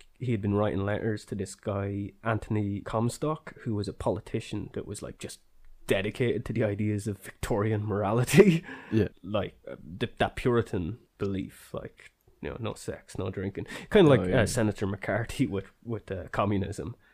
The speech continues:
Speaker 2: Oh,
Speaker 1: And
Speaker 2: yeah.
Speaker 1: he had been writing to him, telling him <laughs> about Stanford White and what he had done.
Speaker 2: <laughs> "Look at this evil man.
Speaker 1: Yeah,
Speaker 2: Look at him."
Speaker 1: yeah, yeah.
Speaker 2: Yeah.
Speaker 1: And he'd been constantly bombarding this guy with letters. Just,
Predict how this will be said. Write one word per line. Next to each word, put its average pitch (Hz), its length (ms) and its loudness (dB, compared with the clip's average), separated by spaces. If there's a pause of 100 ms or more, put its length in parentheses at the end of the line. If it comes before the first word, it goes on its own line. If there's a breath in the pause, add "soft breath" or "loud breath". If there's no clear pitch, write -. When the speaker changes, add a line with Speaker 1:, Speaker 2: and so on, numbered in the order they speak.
(280)
Speaker 2:
Oh, 101 280 4
Speaker 1:
And 120 160 6
Speaker 2:
yeah. 104 60 4
Speaker 1:
he 120 80 4
had 120 100 4
been 101 140 4
writing 104 380 2
to - 80 -8
him, 110 320 0
telling 101 400 -4
him 104 400 0 (100)
<laughs> - 100 -14
about 131 420 2
Stanford 117 600 2
White 110 380 0
and 107 100 0
what 107 200 2
he 110 140 0
had 127 160 2
done. 147 320 2 (220 soft breath)
Speaker 2:
<laughs> - 200 -2
"Look 143 720 4
at 98 60 -2
this 113 180 6
evil 131 220 8
man. 120 280 6
Speaker 1:
Yeah, 165 120 12
Speaker 2:
Look 156 80 12
at 151 60 12
him." 139 80 12
Speaker 1:
yeah, 170 180 12
yeah. 180 60 12 (120)
Speaker 2:
Yeah. 107 140 6
Speaker 1:
And 139 100 10
he'd 135 180 8
been 117 400 6
constantly 127 760 2
bombarding 110 560 6
this 98 160 -2
guy 104 200 0
with 104 160 -2
letters. 98 600 0
Just, - 460 -8